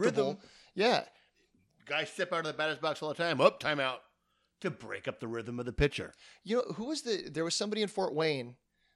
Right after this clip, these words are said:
Speaker 1: last year that, Osvaldo Hernandez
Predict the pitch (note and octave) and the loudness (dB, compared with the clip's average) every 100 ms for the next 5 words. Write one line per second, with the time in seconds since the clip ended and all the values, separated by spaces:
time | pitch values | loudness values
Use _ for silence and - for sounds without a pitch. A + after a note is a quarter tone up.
0 | _ _ _ _ C#3+ D#3 D#3 - E3+ D3 | _ _ _ _ 2 2 2 0 0 -2
1 | - _ C3+ C3+ C3+ B2+ - _ E3+ D#3+ | -4 _ -10 -4 -2 -4 -8 _ -2 -2
2 | G3 G3+ G#3 F#3 F3 D3 - - | -2 0 0 0 -2 -4 -8 -12